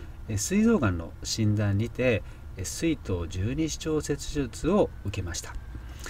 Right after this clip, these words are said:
えー、術前の検査では、まあ、他の臓器への転移は、えー、認められませんでした。えー、そして、えー、切除した標本の、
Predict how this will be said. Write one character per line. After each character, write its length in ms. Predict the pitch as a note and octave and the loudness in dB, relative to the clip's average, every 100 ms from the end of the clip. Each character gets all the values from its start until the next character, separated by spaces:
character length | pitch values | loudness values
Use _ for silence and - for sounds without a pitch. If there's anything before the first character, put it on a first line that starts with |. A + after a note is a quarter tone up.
| - - - | -12 -10 -4
え 200 | A2+ A2 | 0 0
ー、 40 | |
術 280 | A2 C#3+ G3+ | 0 -2 0
前 220 | G3 G#3 | 2 4
の 160 | G#3 G3 | 4 4
検 260 | G3+ G#3 F3 | 4 2 4
査 120 | E3+ | 4
で 140 | G3 | 6
は、 280 | A3+ F#3+ C3 | 6 6 4
ま 300 | A2 F#2 - | 4 2 0
あ、 40 | - | -4
他 220 | A2+ A#2 | 0 2
の 100 | A2+ | 4
臓 180 | A2 G2 | 4 4
器 140 | - | 0
へ 80 | F#2 | 0
の 100 | C#3+ | 0
転 380 | G#2 A2+ F#2+ F2 | 2 2 2 2
移 20 | |
は、 300 | D3+ F#3+ - - | 2 2 0 -4
え 200 | F#2+ F2 E2+ | -4 -4 -6
ー、 20 | |
認 180 | E2+ F2+ | -4 -4
め 100 | F2 | -2
ら 100 | F2 | -2
れ 60 | |
ま 120 | F2+ F#2 | -2 -2
せ 140 | F#2+ | -2
ん 80 | D#2 | -4
で 80 | D#2+ | -6
し 100 | - | -8
た。 160 | - - - - - - - - | -8 -12 -12 -12 -12 -12 -12 -6
え 40 | C3 | -4
ー、 40 | |
そ 120 | - | -4
し 120 | D3 | -6
て、 420 | - E3+ D#3 B2 A#2+ | 0 4 4 4 0
え 40 | |
ー、 40 | |
切 320 | A2 D3 C#3+ B2 | 0 -2 -2 0
除 120 | G2+ | 0
し 80 | - | 0
た 120 | F2+ | -4
標 300 | - G#2+ A2 | 0 0 2
本 280 | A2 G#2 A2+ | 2 2 4
の、 220 | D#3+ | 4